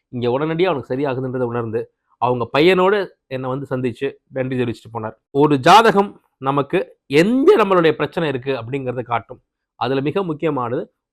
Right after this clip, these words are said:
வாஸ்து குற்றம். அது உங்களை அறியாமலே இருக்கும், அது உங்க ஜாதகத்தை காட்டி கொடுத்துரும். அதனால நிச்சயமா உங்க ஜாதகத்துல அந்த மாதிரி வாஸ்து குற்றம் இருந்தா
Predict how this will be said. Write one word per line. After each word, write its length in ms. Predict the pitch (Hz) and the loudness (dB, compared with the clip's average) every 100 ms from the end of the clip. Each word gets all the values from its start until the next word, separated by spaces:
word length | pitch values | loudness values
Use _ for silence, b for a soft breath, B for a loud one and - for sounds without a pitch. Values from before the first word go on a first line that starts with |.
| 123 | 0
வாஸ்து 280 | 147 - | 0 -4
குற்றம். 380 | 113 - 113 117 _ _ | -10 -10 -12 -16 _ _
அது 360 | - 113 120 139 | -4 -2 0 -2
உங்களை 360 | 127 135 139 131 | -2 -2 0 2
அறியாமலே 400 | 131 170 180 175 | 2 2 2 0
இருக்கும், 400 | 143 120 120 135 _ _ | -2 -2 -10 -16 _ _
அது 220 | - 117 | -6 -4
உங்க 120 | 123 113 | -4 -4
ஜாதகத்தை 460 | 123 139 131 123 | -2 -2 -2 -6
காட்டி 240 | 113 113 107 | -8 -8 -8
கொடுத்துரும். 360 | 107 - - _ _ | -16 -20 -20 _ _
அதனால 440 | - 113 123 151 - _ _ - | -10 -4 -2 -2 -8 _ _ -14
நிச்சயமா 460 | 113 170 175 185 | -4 -2 0 -2
உங்க 200 | 123 123 | -4 -4
ஜாதகத்துல 460 | 117 139 160 151 170 | 2 2 2 0 0
அந்த 300 | 170 127 123 | -2 -2 -4
மாதிரி 240 | 139 147 | -2 0
வாஸ்து 240 | 131 135 131 | -2 -4 -6
குற்றம் 280 | 127 123 110 | -6 -6 -8
இருந்தா 360 | 107 110 117 | -6 -8 -10